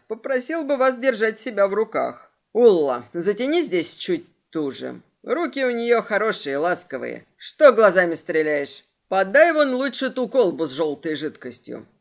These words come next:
«С жёлтой, Улла? Ты вообще понимаешь нормальный язык?»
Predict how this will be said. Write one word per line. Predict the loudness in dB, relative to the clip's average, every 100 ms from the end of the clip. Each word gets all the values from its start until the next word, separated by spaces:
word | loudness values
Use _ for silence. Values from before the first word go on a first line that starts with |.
| _
«С | -14
жёлтой, | -2 2 6 4 6 4
Улла? | 6 2 4 4 4 0 _
Ты | 0
вообще | 2 2 0
понимаешь | -2 -2 0 0 0
нормальный | 0 0 0 0 -2
язык?» | -2 -4 -6 -12